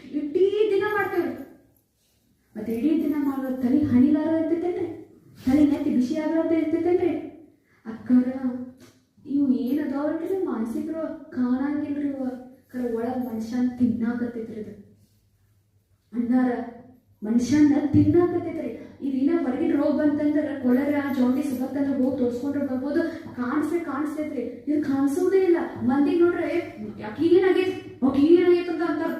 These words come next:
ಯಾಕಂದ್ರೆ ಗಟ್ಟು ಮುಟ್ಟು ಕಾಣ್ತಾ, "ಆಕಿಗ್ ಏನಾಗೈತ್?" ಅಂತ ಹೇಳ್ತಾರ. ಕರೆ ಒಳಗ್ರಿ ಅವ್ರಿಗ ಗೊತ್ತ್ರಿ, ಅವ್ರಿಗೆ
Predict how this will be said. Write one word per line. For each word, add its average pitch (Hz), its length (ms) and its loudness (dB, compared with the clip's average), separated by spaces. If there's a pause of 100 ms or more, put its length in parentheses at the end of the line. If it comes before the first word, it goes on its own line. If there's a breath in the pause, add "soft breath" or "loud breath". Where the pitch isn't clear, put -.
(560)
ಯಾಕಂದ್ರೆ 302 320 4
ಗಟ್ಟು 339 160 2
ಮುಟ್ಟು 359 160 0
ಕಾಣ್ತಾ, 311 240 0
"ಆಕಿಗ್ 294 180 -2
ಏನಾಗೈತ್?" 359 520 0 (420)
ಅಂತ 269 100 -8
ಹೇಳ್ತಾರ. 285 260 -4
ಕರೆ 254 220 -6
ಒಳಗ್ರಿ 370 680 0 (380)
ಅವ್ರಿಗ 277 260 2
ಗೊತ್ತ್ರಿ, 330 520 0
ಅವ್ರಿಗೆ 302 480 -4